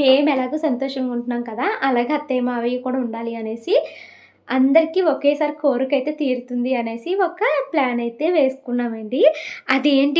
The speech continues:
అన్నది నేను రేపు చెప్తాను. మీరు గెస్ చేస్తే కనుక రేపు మీరు చెప్పండి, ఆ, కామెంట్ చేయండి. నేను ఇంకా రేపే కదా ట్రిప్, నాకు కుదిరితే, ఆ, వ్లాగ్ రేపే పెడతాను, కుదరకపోతే ఆల్టర్నేట్ డేస్ అయితే పెడతానండి. ట్రిప్కి వెళ్తున్నాము,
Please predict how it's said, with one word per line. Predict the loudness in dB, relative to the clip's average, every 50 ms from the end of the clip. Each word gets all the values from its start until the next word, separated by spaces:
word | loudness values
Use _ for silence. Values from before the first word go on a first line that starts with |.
| 4
అన్నది | 4 4 4 4 4 6
నేను | 4 4 4 4
రేపు | 2 2 2 -2
చెప్తాను. | -4 -4 -4 -6 -4 -4 -2 0 0 4 4
మీరు | 4 4 4 2 0
గెస్ | 0 0 -2 -2
చేస్తే | -2 -2 -2 -2 -4 -4 -2
కనుక | -2 -4 -2 0 2 2 2
రేపు | 2 0 0 0 0
మీరు | 0 2 0 0 0
చెప్పండి, | 0 -2 -2 -2 -4 -4 -2 0 2 4 4 4 4 2 -8 -10 -10 -2 2 2
ఆ, | 2 2 2 4 6
కామెంట్ | 6 6 6 6 2 2 2
చేయండి. | 2 2 2 2 0 0 0 0 2 4 4
నేను | 4 4 2 0 0 -2 -4 -6 -8 -16 -20 -20 -20 -20 -20 -20 -20 _ _ _ -10 -8
ఇంకా | -4 0 2 4
రేపే | 4 4 4 2 0 0
కదా | 2 0 0 0 0
ట్రిప్, | -6 -6 -6 -4 0 2 2 2
నాకు | 0 0 -4 -6 -4 -4
కుదిరితే, | -4 -2 0 0 -2 -2 -2 0 2 4 4 4 4 0 -2 -8 -18 -18 -20 -20 _ _ -12 -8 -6
ఆ, | -4 -2 -2 -2 -2 -2 0 4
వ్లాగ్ | 6 6 6 6 6 6 6 6
రేపే | 6 4 2 -2 -4
పెడతాను, | -4 -4 -4 -4 -6 -4 0 2 0 0 0 2
కుదరకపోతే | 0 0 0 0 -4 -6 -6 -4 -2 -2 -2 -2 -4 -2 2 4 6 6 6 4 0 -12 -16 -12 -4 0 2 4
ఆల్టర్నేట్ | 4 4 4 2 2 2 2 2 0 0
డేస్ | -2 -2 -4 -6
అయితే | -4 -4 -2 -2 -2
పెడతానండి. | -2 -4 -4 -6 -6 -6 -6 -8 -8 -6 -2 0 0 0 -2 -4 -12 -20 -20 _ -10
ట్రిప్కి | -8 -8 -8 -8 -4 -2 0 2
వెళ్తున్నాము, | 2 0 0 0 -2 -2 0 -2 -2 -4 -6 -6